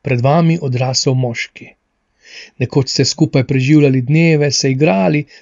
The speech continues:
trepetali pred tablo, se učili, sanjali, sanjarili in nato šli vsak po svoje. Izobraževanja,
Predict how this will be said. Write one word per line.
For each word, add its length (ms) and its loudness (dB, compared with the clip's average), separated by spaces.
trepetali 800 2
pred 280 -6
tablo, 540 -2
se 220 -2
učili, 720 0
sanjali, 680 0
sanjarili 800 0
in 160 -2
nato 360 -2
šli 220 -4
vsak 320 -4
po 120 -4
svoje. 480 -4
Izobraževanja, 1120 0